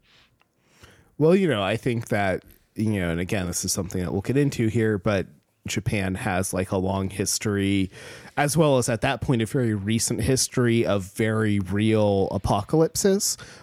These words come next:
um, both man-made and natural. Um, and, you know, I, I, I think that, like,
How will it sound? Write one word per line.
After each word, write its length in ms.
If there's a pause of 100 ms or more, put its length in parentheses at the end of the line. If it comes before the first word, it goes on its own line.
(120)
um, 240
both 240
man-made 640
and 220
natural. 600 (120)
Um, 640
and, 340
you 80
know, 280 (540)
I, 280 (840)
I, 120
I 40
think 240
that, 180
like, 320